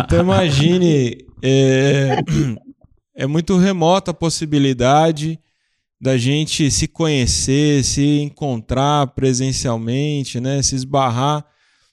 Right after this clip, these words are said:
Se não fosse essa tecnologia, se não fosse esse momento tão especial da humanidade que a gente vive, de ter esse recurso que elimina, não é nem encurta,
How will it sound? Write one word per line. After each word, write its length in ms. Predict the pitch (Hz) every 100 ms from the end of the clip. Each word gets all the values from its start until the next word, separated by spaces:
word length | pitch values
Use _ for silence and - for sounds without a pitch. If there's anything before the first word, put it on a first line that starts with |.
| _
Se 240 | - - 151
não 120 | 160
fosse 500 | - 170 185 - 175
essa 320 | 160 175 180
tecnologia, 1120 | - 165 160 151 135 120 104 131 160 160 156 - _ _ _ -
se 100 | 139
não 100 | 139
fosse 840 | - 170 165 - 175 151 135 120 - _
esse 240 | 143 - 185
momento 600 | 190 170 143 170 180 -
tão 140 | 202
especial 800 | 220 - 208 185 - 156 165 170
da 120 | 156
humanidade 680 | 147 147 143 131 139 147 135
que 80 | 135
a 40 |
gente 300 | 135 139 131
vive, 560 | 117 127 160 160 180 175 _ _ _ _
de 160 | 127 170
ter 580 | _ - 220 202 180 202
esse 240 | - 202
recurso 880 | 175 160 _ 160 180 196 - 202 196 _ _ _ _
que 540 | - 180 185 175 151 - _ _
elimina, 720 | 170 220 240 220 190 196 151
não 80 | 156
é 40 | 170
nem 160 | 254
encurta, 500 | 269 - 202 190 -